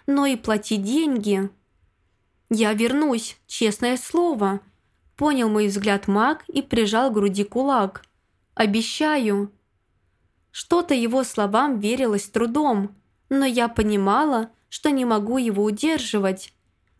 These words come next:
Но всё же отпустила с недоверием, глядя, как мужчина возвращается по коридору к лестнице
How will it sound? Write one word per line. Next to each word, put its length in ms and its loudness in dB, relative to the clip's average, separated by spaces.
Но 180 0
всё 300 -2
же 100 0
отпустила 680 -2
с 120 -6
недоверием, 840 0
глядя, 560 0
как 240 -2
мужчина 480 -2
возвращается 760 -2
по 140 -6
коридору 560 0
к 120 -10
лестнице 720 -2